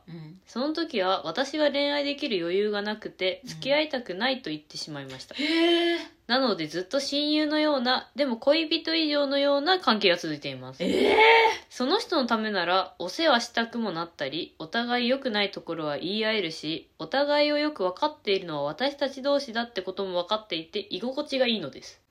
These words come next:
Speaker 2: だけど、付き合いたいとか、結婚したいとかは思わないのです。
Speaker 1: えー？
Speaker 2: でも、取られたくはない。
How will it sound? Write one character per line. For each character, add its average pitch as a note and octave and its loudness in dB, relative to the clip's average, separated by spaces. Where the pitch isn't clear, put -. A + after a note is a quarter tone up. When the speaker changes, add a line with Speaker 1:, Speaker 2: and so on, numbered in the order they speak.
Speaker 2:
だ A3 0
け A3 -2
ど、 A3+ -2
付 - -18
き C#4+ 2
合 D#4 6
い D#4 -2
た D#4 4
い - 2
と E3+ -6
か、 - -10
結 G#3 -6
婚 C4 -2
し C4 -12
た C4+ 0
い B3 -4
と F3 -6
か E3 -6
は C#3+ -2
思 F3 -4
わ G3+ 2
な E3+ -4
い C#3+ -8
の B2+ -12
で - -14
す。 - -20
Speaker 1:
え - 0
ー？ G#4 6
Speaker 2:
で A#3 6
も、 A#4 4
取 A#3+ 2
ら B3 8
れ B3 4
た B3 2
く A3 -2
は E3+ 2
な E3 -4
い。 C#3 -8